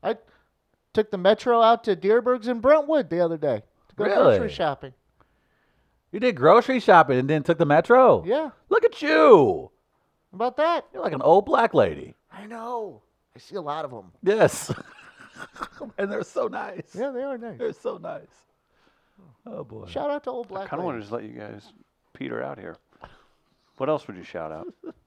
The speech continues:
Speaker 1: This is kinda how, uh,
Speaker 3: This is how it was?
Speaker 1: yeah.
Speaker 3: That,
Speaker 1: We,
Speaker 3: that's a
Speaker 1: we would start
Speaker 3: thing.
Speaker 1: wandering somewhere. We don't know where we were
Speaker 2: We
Speaker 1: going.
Speaker 2: don't know
Speaker 3: Well,
Speaker 2: where
Speaker 3: yeah,
Speaker 1: But
Speaker 2: we're
Speaker 1: we,
Speaker 2: going.
Speaker 1: we could talk about it.
Speaker 2: We
Speaker 3: And
Speaker 2: can.
Speaker 3: there's also the thing where it's like, no one tells us we have to do anything on it. Like,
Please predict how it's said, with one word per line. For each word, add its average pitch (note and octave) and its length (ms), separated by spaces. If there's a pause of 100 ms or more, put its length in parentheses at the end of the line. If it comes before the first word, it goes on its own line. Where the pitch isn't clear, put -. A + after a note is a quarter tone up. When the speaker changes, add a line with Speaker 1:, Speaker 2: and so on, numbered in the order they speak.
Speaker 1:
This - 200
is C#3 100
kinda C#3 280
how, B2+ 260
uh, G#2+ 260 (400)
Speaker 3:
This A#2 100
is A2 60
how A2 180
it G2 40
was? G#2 300
Speaker 1:
yeah. A2 240 (800)
Speaker 3:
That, B3 240
Speaker 1:
We, G#3 40
Speaker 3:
that's B3+ 280
a C#4+ 60
Speaker 1:
we G#3+ 80
would F#3+ 280
start F#3+ 200
Speaker 3:
thing. D#3 60
Speaker 1:
wandering F3+ 420
somewhere. F3+ 340
We D#3+ 140
don't G#3 160
know F3+ 120
where G3 160
we G#3 100
were G3+ 80
Speaker 2:
We G3+ 40
Speaker 1:
going. G#3+ 320
Speaker 2:
don't C#3 80
know F#2 80
Speaker 3:
Well, - 60
Speaker 2:
where A3 100
Speaker 3:
yeah, A#3+ 80
Speaker 1:
But D#3+ 120
Speaker 2:
we're E3+ 60
Speaker 1:
we, F#3+ 140
Speaker 2:
going. F3 160
Speaker 1:
we C3+ 140
could C#3+ 200
talk F#3 260
about E3 300
it. A3 100
Speaker 2:
We D3 80
Speaker 3:
And F#3+ 100
Speaker 2:
can. F#3 60
Speaker 3:
there's G3+ 200
also G#3+ 460
the E3 80
thing E3 360
where B2+ 180
it's - 200
like, A2+ 140 (100)
no C#3+ 180
one C#4+ 400 (140)
tells D#3 400
us F2 180
we G2 120
have A#2 240
to - 80
do A2 220
anything D#2 420
on B1 160
it. - 120
Like, - 160